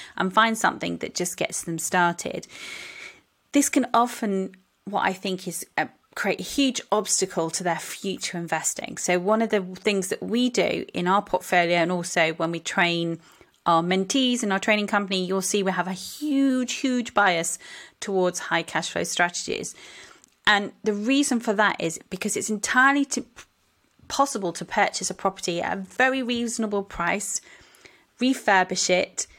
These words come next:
and let, rent it out. So let's say that's a hundred, a thousand pounds per month, and then you refinance it,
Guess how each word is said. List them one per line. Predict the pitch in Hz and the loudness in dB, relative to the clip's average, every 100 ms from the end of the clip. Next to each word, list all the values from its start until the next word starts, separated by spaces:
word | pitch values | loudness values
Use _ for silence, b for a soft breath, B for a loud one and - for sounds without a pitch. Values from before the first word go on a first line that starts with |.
| b b b | b b b
and | 180 190 190 | 2 2 2
let, | 196 - | 2 2
rent | 196 196 190 - | 0 0 0 -2
it | - | -2
out. | 156 - - | -2 -2 -2
So | - 185 | 2 4
let's | 196 - | 4 2
say | - 202 | 2 2
that's | 180 170 - | 2 0 -2
a | 160 | -4
hundred, | - 214 208 202 - _ - - | -2 -2 0 -2 -6 _ -4 -2
a | 190 | 0
thousand | 185 220 214 | 2 0 0
pounds | 196 185 180 | 0 0 0
per | - | -2
month, | 196 214 214 - B B B B | 2 4 2 -10 B B B B
and | B 214 | B 2
then | 214 | 2
you | 208 | 0
refinance | 208 202 262 262 220 - | -2 2 4 6 4 0
it, | 165 - | -2 -2